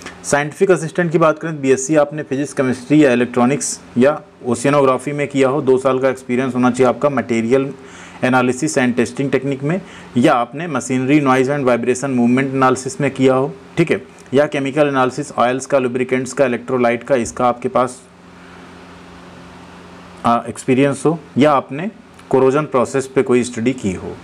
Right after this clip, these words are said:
ठीक है। Draftman construction की post है, जिसमें यहाँ देखिए ये vacancy काफ़ी अच्छी है आप सबके लिए। Matriculation यानी दसवीं pass हो आप, दो साल का आपके पास certificate हो ड्राफ्टमैनशिप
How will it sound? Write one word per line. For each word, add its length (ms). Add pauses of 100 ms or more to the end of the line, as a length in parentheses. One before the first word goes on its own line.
(140)
ठीक 160
है। 100 (340)
Draftman 420
construction 600
की 140
post 380
है, 140 (100)
जिसमें 440 (200)
यहाँ 220
देखिए 280
ये 120
vacancy 440
काफ़ी 280
अच्छी 260
है 40
आप 80
सबके 280
लिए। 180 (460)
Matriculation 560
यानी 160
दसवीं 280
pass 280
हो 60
आप, 180 (360)
दो 180
साल 220
का 140
आपके 180
पास 220
certificate 420
हो 120
ड्राफ्टमैनशिप 720